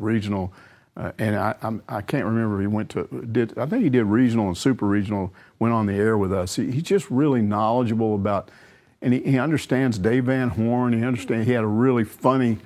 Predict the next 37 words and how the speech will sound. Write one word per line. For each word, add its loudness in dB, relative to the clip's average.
comment 2
about, -2
uh, 0
Tony 0
Vitello, 2
which 0
I 0
can't -4
say 0
on -2
the -2
air, 0
but -2
it -8
was -6
<laughs> -20
hilarious. 2
Uh, 6
he's 6
just 6
a 4
really 6
funny 2
guy, 4
and -2
he's 4
probably 2
my 2
favorite 2
ex-Razorback 0
baseball. 0
Just -4
love 2
talking 0
to -2
the -4
guy. -6